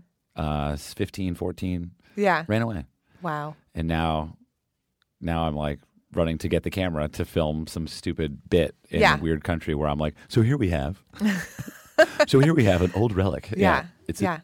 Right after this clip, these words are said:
Speaker 1: whatever. And that's funny.
Speaker 2: Well, that's funny because, um, my, so I have a twin sister
Speaker 1: Uh-huh.
Speaker 2: and we're identical and we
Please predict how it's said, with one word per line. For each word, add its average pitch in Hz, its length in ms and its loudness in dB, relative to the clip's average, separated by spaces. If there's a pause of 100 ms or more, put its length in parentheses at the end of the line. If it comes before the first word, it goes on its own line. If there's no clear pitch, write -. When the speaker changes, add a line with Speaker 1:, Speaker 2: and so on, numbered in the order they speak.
Speaker 1:
whatever. 98 300 -2
And 85 320 -2 (640)
that's 104 180 -8
funny. 87 320 -4
Speaker 2:
Well, 269 160 4
that's 320 220 0
funny 330 260 0
because, 196 560 -2
um, 175 420 -6
my, 202 200 -4
so 214 260 2
I 196 140 0
have 208 100 -4
a 208 60 -2
twin 208 200 -6
sister - 480 -8
Speaker 1:
Uh-huh. 170 140 -8
Speaker 2:
and 165 360 -4
we're 165 120 -6
identical 175 540 -6
and 160 240 -8
we 156 380 -6